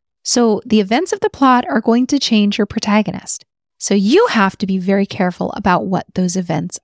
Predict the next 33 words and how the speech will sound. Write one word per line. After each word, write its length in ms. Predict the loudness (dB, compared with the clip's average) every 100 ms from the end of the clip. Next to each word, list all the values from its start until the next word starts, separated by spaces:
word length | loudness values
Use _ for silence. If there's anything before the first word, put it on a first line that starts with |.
| -2
are. 420 | 0 0 -4 -12 0
Okay, 320 | 0 2 -4 -4 _ -20 -2
we 180 | 4 4
just 380 | 4 0 0 2
got 160 | 2
done 200 | 2 0
talking 340 | 2 0 2 0
about 200 | 2 -2
the 60 |
first 320 | -2 -2 -2
three 160 | 0 0
layers 400 | 2 2 0 0
of 120 | 0
your 120 | 2
novel. 480 | 2 -2 -2 -2 -4 _ _ _ _ -6
Those 460 | 0 2 4 2 -2
three 280 | 2 2
layers 540 | 4 2 4 2 2 -2
of 160 | -4
the 100 | -2
pyramid 500 | -2 0 2 2 0 -2
have 340 | -4 -2 -2 -2
to 100 | 0
happen 440 | 2 2 -2 -2
before 460 | -4 -6 0 0 2
you 140 | 0
start 260 | 0 -2 -2
writing. 440 | -4 -4 -8 -14 _ _ _ _ _ -6
The 80 | -6
fourth 340 | 2 2 2
and 160 | -2 -2
fifth 300 | 0 -2 0
layer 400 | 2 4 2 -2